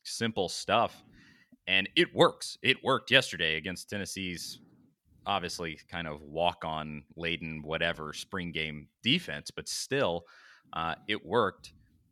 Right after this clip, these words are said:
And I, I go, "That's gonna be super fun, and you're gonna score a bunch of points. Also, your defense is gonna be tired by the middle of the second quarter <laughs> if you go three and out a couple of times.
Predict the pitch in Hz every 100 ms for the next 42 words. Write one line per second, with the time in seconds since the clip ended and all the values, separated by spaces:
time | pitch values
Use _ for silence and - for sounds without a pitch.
0 | _ 80 85 85 85 85 - _ - 87
1 | 92 90 87 87 87 _ - 90 95 104
2 | 95 87 - 110 107 - 98 87 - 135
3 | 123 120 117 107 95 101 95 107 95 95
4 | - - 110 135 - _ - - 92 -
5 | 98 92 113 98 95 90 95 87 95 95
6 | 92 90 - 87 90 92 78 82 85 82
7 | 85 80 85 110 110 87 123 78 101 135
8 | 196 - - - - 214 175 165 156 147
9 | 143 135 123 123 101 131 170 208 233 254
10 | 277 302 277